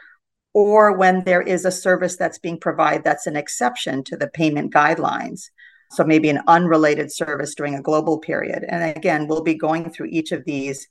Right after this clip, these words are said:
in detail. And it's also important to understand that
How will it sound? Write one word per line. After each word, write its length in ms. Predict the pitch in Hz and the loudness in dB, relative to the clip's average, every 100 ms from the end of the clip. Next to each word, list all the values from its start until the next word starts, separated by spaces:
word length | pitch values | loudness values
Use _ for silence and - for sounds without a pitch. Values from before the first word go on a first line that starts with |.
| - | -4
in 200 | 160 156 | -2 2
detail. 580 | 156 156 - - - - | 2 2 -2 -2 -4 -6
And 100 | 202 | -4
it's 120 | 196 | 0
also 260 | 254 392 415 | 0 2 2
important 400 | 247 233 190 185 | 0 2 0 0
to 80 | 196 | -4
understand 460 | 180 165 196 165 | -4 -6 -4 -2
that 180 | 160 - | -2 -2